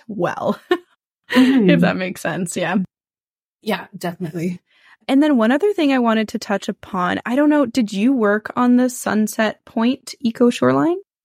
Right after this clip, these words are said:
Speaker 2: Yeah, that was my project.
Speaker 1: Okay, okay. So we can talk a little bit about that one because that's another nature-based shoreline project that's on your website that I was really intrigued by. So I wonder if you could
Speaker 2: Yeah.
Speaker 1: maybe just talk a little bit about that one.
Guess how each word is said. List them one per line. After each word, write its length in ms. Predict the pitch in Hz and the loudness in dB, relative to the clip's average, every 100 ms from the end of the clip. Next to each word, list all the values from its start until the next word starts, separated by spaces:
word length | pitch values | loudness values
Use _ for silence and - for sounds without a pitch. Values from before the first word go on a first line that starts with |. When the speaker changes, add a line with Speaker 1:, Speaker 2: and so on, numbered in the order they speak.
| _ | _
Speaker 2:
Yeah, 440 | 208 196 180 226 208 | -2 0 0 0 -2
that 180 | 185 190 | -4 -6
was 120 | 196 | -6
my 120 | 196 | -6
project. 640 | 180 175 175 180 - - _ - | -2 -2 0 -2 -4 -14 _ -2
Speaker 1:
Okay, 540 | 220 240 277 262 - | 0 2 2 2 0
okay. 200 | 196 180 | 0 -2
So 140 | 170 | -2
we 60 | 208 | -2
can 100 | 214 | 0
talk 220 | 202 202 | -2 -4
a 20 | |
little 180 | 190 190 | -4 -4
bit 140 | 185 185 | -4 -6
about 320 | 180 175 175 | -4 -6 -6
that 320 | 180 180 180 | -4 -4 -2
one 200 | 175 185 | -4 -6
because 320 | 196 - 196 | -8 -8 -8
that's 280 | 196 196 - | -4 -4 -2
another 480 | 226 202 190 190 190 - - _ | -2 -2 -2 -4 -6 -12 -20 _
nature-based 1000 | 196 185 180 180 175 175 - - - - _ | 2 2 2 2 4 4 2 -6 -12 -16 _
shoreline 960 | - - - - 165 165 170 170 165 170 | -10 -8 -4 2 2 4 2 0 -2 -4
project 540 | - 175 160 190 202 | -6 -4 -2 -2 -2
that's 260 | - - _ | -4 -6 _
on 140 | 196 196 | -4 -2
your 120 | 175 | -2
website 520 | 170 185 175 175 175 | -2 -2 -2 -4 -2
that 140 | - 165 | -2 0
I 100 | 170 | 0
was 160 | 175 | -2
really 240 | 165 165 185 | -4 -2 0
intrigued 680 | 202 - - 180 202 247 285 | 0 -2 -6 -2 0 0 0
by. 360 | 339 370 440 494 - - - | 0 0 -4 -6 -12 -16 -2
So 100 | 233 | 2
I 40 | |
wonder 160 | 233 277 | 4 4
if 60 | |
you 120 | - | 4
could 160 | 240 - | 6 6
Speaker 2:
Yeah. 0 | |
Speaker 1:
maybe 240 | - - | 4 4
just 240 | - 247 - | 2 -2 -4
talk 280 | - 214 - | -4 -4 -2
a 40 | |
little 180 | 190 185 | -2 0
bit 120 | 180 | -2
about 240 | 180 185 185 | -2 -2 -2
that 200 | - - | -2 0
one. 300 | - 208 | 0 -2